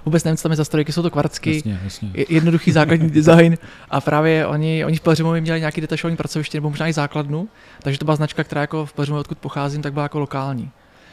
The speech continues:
Speaker 1: Takže s těma jsem začínal a vlastně, a někdy zhruba na výšce a jsem se začal zajímat právě o hodinky jako celkově, protože jsem koukal jsem na takový ty Ingersoll a koukal jsem na ty komplikace různý a prostě nechápal jsem to.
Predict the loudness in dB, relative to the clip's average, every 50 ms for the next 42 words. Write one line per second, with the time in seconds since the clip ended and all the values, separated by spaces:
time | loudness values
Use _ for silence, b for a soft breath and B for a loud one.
0 | B B -8 -6 -6 -6 -6 -6 -4 -4 -4 -2 -2 -2 -2 -2 -2 -2 -2 -2
1 | -2 -2 -2 -2 -2 -2 -2 -4 -2 -2 0 0 0 0 -2 -6 -8 -18 -12 -8
2 | -6 -4 -2 -2 -2 -4 -6 -8 B B B B B B B B B B B B
3 | B B B B B 0 0 2 2 2 2 2 2 2 2 0 0 -2 -4 -6
4 | -2 -2 0 0 0 -2 -4 -6 -10 -12 -10 -6 -4 -4 -4 -4 -6 -4 -6 -6
5 | -2 -2 -2 -2 0 0 0 0 -2 0 0 0 0 0 0 0 0 0 -2 -2
6 | -4 -4 -4 -4 -2 -2 0 0 0 0 0 -2 -4 -4 -4 -4 -2 -2 -2 -2
7 | -2 -2 -2 -2 -2 -2 0 0 0 -2 0 0 0 2 2 0 0 -4 -6 -8
8 | -6 -6 -6 -6 -6 -6 -6 -6 -6 -6 -6 -4 -4 -4 -4 -4 -4 -2 0 0
9 | 0 0 -2 -2 -4 -2 -4 -4 -4 -4 -4 -4 -4 -4 -6 -4 -6 -6 -6 -6
10 | -8 -6 -8 -10 -12